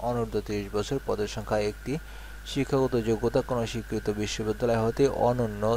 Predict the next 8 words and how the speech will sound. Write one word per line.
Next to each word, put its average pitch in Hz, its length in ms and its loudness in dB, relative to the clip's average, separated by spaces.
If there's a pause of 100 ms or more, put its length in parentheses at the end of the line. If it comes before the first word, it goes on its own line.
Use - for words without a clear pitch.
(140)
দ্বিতীয় 127 380 4
শ্রেণী 135 280 -2 (100)
বা 110 80 6 (140)
সমমানের 110 600 2
সিজিপিএতে 110 720 -4 (100)
স্নাতক 110 440 2 (100)
বা 113 80 2 (120)
সমমানের 107 580 0